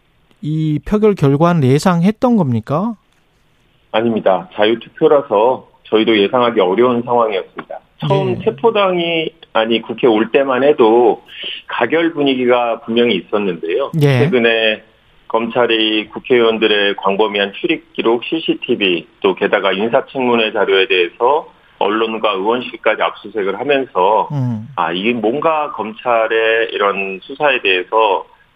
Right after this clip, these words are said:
Speaker 2: 제어를 해야겠다, 최소한 그런 의사표시를 해야겠다, 아, 라는 분위기로 좀 바뀐 것 같습니다.
Speaker 1: 그러니까 검찰의 과잉 정치 수사라고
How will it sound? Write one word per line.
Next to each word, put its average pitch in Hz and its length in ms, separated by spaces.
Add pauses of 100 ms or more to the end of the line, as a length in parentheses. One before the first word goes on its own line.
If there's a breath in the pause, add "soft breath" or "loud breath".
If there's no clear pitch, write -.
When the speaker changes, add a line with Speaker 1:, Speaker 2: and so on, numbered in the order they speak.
Speaker 2:
제어를 117 500
해야겠다, 127 600 (200)
최소한 151 380
그런 113 260
의사표시를 135 680
해야겠다, 110 760 (500)
아, 87 180
라는 101 320
분위기로 101 640
좀 98 160
바뀐 - 380
것 113 100
같습니다. 73 580 (400)
Speaker 1:
그러니까 143 640
검찰의 160 800
과잉 151 540
정치 160 460
수사라고 156 1000